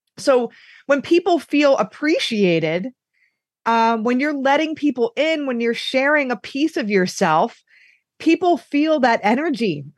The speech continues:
<clears throat> and that joy, right? Also, <clears throat> excuse me, gratitude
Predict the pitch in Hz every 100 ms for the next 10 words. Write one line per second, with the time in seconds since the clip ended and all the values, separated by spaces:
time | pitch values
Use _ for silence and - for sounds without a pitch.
0 | - _ 320 349 247 247 233 190 226 233
1 | 262 202 151 143 _ _ - 208 254 -
2 | _ _ _ _ _ _ _ 277 349 370
3 | 247 226 269 _ - - 415 311 269 -
4 | 285 233 185 175 233 285 349 262 - 208
5 | 180 185